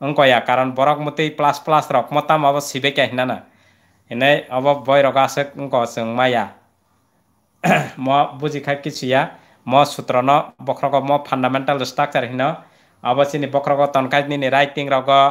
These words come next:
Nini speaking rogo, nini je kuno jaga kuno bedal keriba, nini grammatical porika faitani rogo, nangahai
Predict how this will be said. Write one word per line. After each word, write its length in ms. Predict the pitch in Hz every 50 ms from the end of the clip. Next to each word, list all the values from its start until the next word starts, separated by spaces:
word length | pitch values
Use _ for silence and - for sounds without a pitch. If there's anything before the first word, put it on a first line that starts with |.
| 139 - - _ _ _ _ _ _ _
Nini 400 | - 117 135 143 143 139 156 135 127
speaking 420 | - - - 147 131 - 151 143
rogo, 400 | 139 135 127 127 139 143 143 139 139
nini 220 | 135 143 143 135 123
je 200 | 123 151 175 190 -
kuno 160 | 170 156 139 123
jaga 240 | 123 117 135 135 - -
kuno 200 | 196 214 202 151
bedal 320 | 120 135 131 135 131 131
keriba, 340 | - 131 131 127 131 135 135
nini 320 | 139 139 135 127 113 - - _ _ _ _ _ _
grammatical 760 | 107 135 139 131 131 127 123 - 131 131 139 135 135 131 131 -
porika 300 | 135 127 135 131 143 135
faitani 420 | - 135 120 - 127 120 131 135
rogo, 220 | 131 127 123 135
nangahai 400 | 135 127 120 120 127 165 202 196